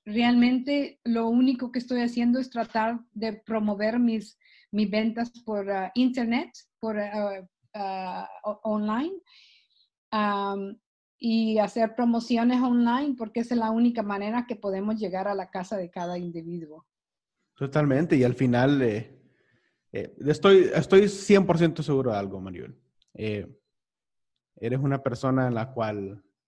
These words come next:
Speaker 2: definitivamente está destinada a tener éxito por, por, por su mentalidad, por su, por su entrega, por su pasión, por su valentía y por ese espíritu de aventura. Y estoy seguro que donde ha-, hay un problema,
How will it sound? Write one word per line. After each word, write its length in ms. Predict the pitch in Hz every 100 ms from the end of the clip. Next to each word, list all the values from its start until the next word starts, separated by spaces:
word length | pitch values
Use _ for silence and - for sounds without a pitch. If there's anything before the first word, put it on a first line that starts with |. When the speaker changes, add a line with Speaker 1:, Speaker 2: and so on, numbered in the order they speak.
| _ _ _ _
Speaker 2:
definitivamente 960 | 131 127 120 113 131 131 135 131 139 127
está 360 | 120 - 123
destinada 500 | 127 127 - 123 127 120
a 80 |
tener 240 | - 98 95
éxito 340 | 214 - _ _ _ _ _ _
por, 260 | 107 123 - - _
por, 300 | 113 107 -
por 160 | 120
su 120 | -
mentalidad, 680 | 113 107 104 104 110 104 104
por 240 | - 104 101
su, 500 | - 107 101 98 - _ _ _
por 140 | -
su 80 | 110
entrega, 460 | 117 123 120 113 113
por 160 | 110
su 360 | - 110 101 98
pasión, 360 | 127 - 135 123
por 140 | 113
su 100 | -
valentía 580 | 107 104 110 127 117 98 _ _ _ _ _
y 220 | - 120
por 220 | 113 113 110
ese 140 | 120
espíritu 380 | 127 131 131 131
de 60 | 117
aventura. 480 | 101 98 113 - - _ _ _
Y 160 | - 123
estoy 260 | 120 - 135
seguro 340 | 160 160 156
que 540 | - 147 113 - - _ _ _ _
donde 420 | - 120 127 120
ha-, 260 | 120 117 - _ _ _ -
hay 160 | 139
un 80 | 170
problema, 600 | 165 139 143 175 175 175